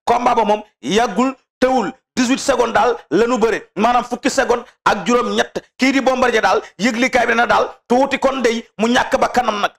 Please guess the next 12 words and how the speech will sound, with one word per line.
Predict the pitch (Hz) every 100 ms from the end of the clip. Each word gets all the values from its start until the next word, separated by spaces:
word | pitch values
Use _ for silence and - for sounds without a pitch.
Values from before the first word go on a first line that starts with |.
| _
Loolu | 208 247 233
daal | 233 254
la | 247
sunu | 247 262
làmb | 240 226 220
tey | 214
xëy | 202 208 233 - _ -
daal | 240
di | 233 - - -
ko | - 247
ne | 240 285 _
waxee. | - 175 254 175